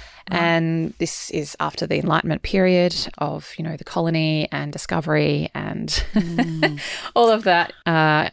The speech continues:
Speaker 2: you know, grandiose imperial, um, I won't swear, but, uh, <laughs> you know, ti-, time in history.
Speaker 1: Mm.
Speaker 2: And this room, it's quite remarkable. Like, there's this whole case,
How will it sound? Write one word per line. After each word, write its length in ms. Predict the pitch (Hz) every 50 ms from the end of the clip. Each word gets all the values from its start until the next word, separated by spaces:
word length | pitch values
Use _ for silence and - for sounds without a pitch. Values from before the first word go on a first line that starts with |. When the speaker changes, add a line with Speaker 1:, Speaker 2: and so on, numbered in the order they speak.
| -
Speaker 2:
you 80 | - 165
know, 160 | 160 160 156 156
grandiose 720 | - 160 156 156 156 156 147 151 151 151 147 - - -
imperial, 760 | - 165 160 - - 156 151 147 147 147 147 147 143 143 143 - - - - - - - - - - - - - -
um, 720 | - 160 156 147 147 143 139 139 139 139 139 135 147 147 143 - - - - - - -
I 60 | 180
won't 220 | 180 143 - -
swear, 340 | - - - - - - - - - -
but, 220 | 143 143 143 - - -
uh, 720 | - - - 285 - - - 240 247 226 - - 247 - 233 - - 226 196
<laughs> 200 | - - - -
you 80 | 269 233
know, 140 | 160 139 147 - -
ti-, 300 | - - 208 196 185 -
time 240 | - - 202 196 175
in 60 | 151
history. 400 | - 147 - - - 143 139 160 - - -
Speaker 1:
Mm. 340 | 151 151 143 143 139 135 131
Speaker 2:
And 760 | - 180 180 180 180 180 175 175 175 175 175 165 - - - - - _ _ _ -
this 240 | 175 196 208 - -
room, 580 | 226 233 240 247 240 220 202 190 175 170 - - -
it's 280 | - - - - - - - -
quite 240 | - - - 180 180
remarkable. 640 | - 175 165 156 156 160 - 175 160 160 156 156 156
Like, 320 | 156 156 156 151 - - -
there's 280 | 170 180 175 165 - -
this 80 | 175 -
whole 320 | - - - 185 180 180
case, 680 | - - - - 170 156 151 - - - - - -